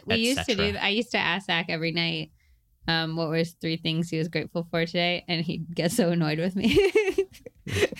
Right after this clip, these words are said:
Speaker 2: Getting ready for bed, almost being in bed, almost falling asleep. I was grateful for all three of those things. Thanks.
Speaker 1: Yeah, I would like to do a
Speaker 2: Thanks.
Speaker 1: gratitude practice, though, 'cause I tend towards, um, envy. It's a personality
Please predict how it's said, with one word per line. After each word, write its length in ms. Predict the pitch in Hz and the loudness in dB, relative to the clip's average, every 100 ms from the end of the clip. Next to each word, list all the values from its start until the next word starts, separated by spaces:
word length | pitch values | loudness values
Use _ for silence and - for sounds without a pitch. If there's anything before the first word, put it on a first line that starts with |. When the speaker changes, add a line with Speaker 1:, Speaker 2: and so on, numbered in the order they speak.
| 302 311 269 - - - - - - | 0 0 -8 -8 -16 -18 -18 -4 2
Speaker 2:
Getting 200 | 110 110 | 4 4
ready 200 | 110 110 | 2 2
for 120 | 107 | 0
bed, 440 | 95 104 110 113 - | 0 0 0 -4 -2
almost 360 | 127 117 113 | 2 2 2
being 240 | - 113 113 | 0 2 2
in 120 | 113 | 0
bed, 340 | 110 110 113 - | 0 0 0 0
almost 340 | 120 107 107 | 2 0 0
falling 320 | 113 104 107 | 2 2 0
asleep. 360 | 98 - 101 92 | -2 0 0 0
I 60 | 104 | -2
was 100 | 107 | 0
grateful 300 | 117 101 107 | 0 0 0
for 60 | |
all 200 | 82 110 | 2 0
three 220 | 110 117 107 | 0 0 2
of 60 | |
those 180 | 101 104 | 0 -2
things. 380 | - 98 90 - - - | -2 -2 -2 -8 -8 -2
Thanks. 560 | 95 87 76 - - - _ | 0 0 -4 -8 -12 -14 _
Speaker 1:
Yeah, 160 | 196 196 | -4 -2
I 80 | 226 | 0
would 160 | 247 240 | 0 -2
like 140 | 214 156 | -2 -2
to 80 | 175 | -2
do 120 | 170 | 0
a 20 | |
Speaker 2:
Thanks. 140 | 170 165 | 0 0
Speaker 1:
gratitude 480 | 160 160 165 160 156 | -2 -4 -6 -6 -6
practice, 420 | 143 - 151 160 | -8 -8 -8 -8
though, 180 | 139 156 | -8 -6
'cause 140 | 196 | -4
I 220 | - 190 | -2 -2
tend 360 | 175 196 175 170 | -2 -2 -4 -4
towards, 400 | 170 165 165 - | -2 -2 -4 -4
um, 340 | 156 156 151 131 | -2 -2 -4 -4
envy. 640 | 160 160 156 190 220 240 - | -4 -2 -2 0 -2 -4 -4
It's 240 | 165 165 | -4 -2
a 140 | 156 151 | -2 -2
personality 580 | - 165 165 156 151 156 | -2 -2 0 0 0 -2